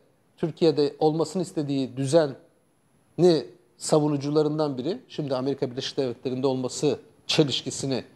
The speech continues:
gözler önüne sermiş. Oğlu da Fatih Erbakan, "Ben partiyi aldım götürüyorum." dedi.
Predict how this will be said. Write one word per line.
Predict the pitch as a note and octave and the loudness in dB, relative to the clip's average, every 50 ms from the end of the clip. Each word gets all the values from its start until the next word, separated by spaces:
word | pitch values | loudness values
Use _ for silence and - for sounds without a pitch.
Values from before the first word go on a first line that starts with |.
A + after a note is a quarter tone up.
| _ _ _ _ _ _ - | _ _ _ _ _ _ 2
gözler | D3+ C#3+ C3 A#2 C3+ C3 | 4 4 4 2 0 0
önüne | B2+ B2 A#2+ A2+ A2+ | 0 0 -2 -4 -6
sermiş. | G#2+ - - A#2 A2+ B2+ F#3+ G#3+ - - - _ _ _ _ _ _ - - _ _ _ _ _ _ _ _ _ _ _ _ _ _ _ _ _ _ _ A#3 | -6 -4 -4 -4 -2 -2 -4 -6 -6 -10 -18 _ _ _ _ _ _ -20 -20 _ _ _ _ _ _ _ _ _ _ _ _ _ _ _ _ _ _ _ 10
Oğlu | B3+ B3 G#3+ F3+ D3 D3 | 10 12 10 4 0 -2
da | F#3+ A#3 D4 - _ _ | -4 -4 -4 -12 _ _
Fatih | - A3 F3 - - F#3 D#3 | 2 2 2 2 0 -4 -2
Erbakan, | C3 A#2 A2 A#2+ - - G#3 C#4 D4+ E4 _ _ _ _ _ _ _ _ _ _ _ _ _ _ _ _ - | -2 -4 -8 -10 -4 -4 -4 -4 -4 -12 _ _ _ _ _ _ _ _ _ _ _ _ _ _ _ _ 8
"Ben | A3+ A3+ F#3+ F#3 - - - _ | 8 8 8 6 -2 -10 -14 _
partiyi | - F#3+ E3+ C#3+ - - D#3+ D3 | 2 2 2 2 0 0 0 2
aldım | C3+ C#3 D#3+ G#3 A3+ | 2 0 -2 -4 -2
götürüyorum." | F#3 F#3+ - - F3 D#3+ C#3+ B2 B2 D#3+ F#3 | -2 -2 -2 0 -2 0 0 0 -2 -2 0
dedi. | F3 D#3+ A#2 G2 | 0 0 -2 -4